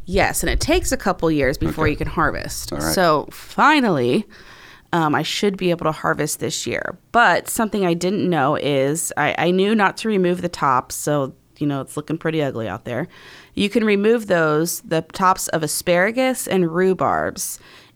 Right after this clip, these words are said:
Speaker 1: uh, uh, rhubarb in March. So I'm excited to get that ugly stuff out of there. And then you can side dress, uh, rhubarb and asparagus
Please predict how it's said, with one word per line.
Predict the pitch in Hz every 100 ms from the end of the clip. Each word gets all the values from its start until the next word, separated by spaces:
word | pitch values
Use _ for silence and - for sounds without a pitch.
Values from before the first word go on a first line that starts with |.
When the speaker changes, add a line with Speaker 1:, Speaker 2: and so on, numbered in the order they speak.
| _ _ -
Speaker 1:
uh, | 151 - -
uh, | 175 147 139
rhubarb | 190 165 131 120 123 -
in | 165 156 151 151 151 _
March. | 180 156 - - - - _ _ _
So | - 226 175 98 - _ _ -
I'm | 175
excited | 175 - 185 175 175
to | 143
get | 147 170
that | 165
ugly | 160 131 135
stuff | - 117 -
out | -
of | 117
there. | 98 175 - _ _ - - - _
And | 185 185
then | 180
you | 180
can | 180 170
side | 175 185 190
dress, | 175 147 151 - -
uh, | 165 151
rhubarb | 151 160 151 143 143
and | 143
asparagus | 143 - 143 135 135 143 -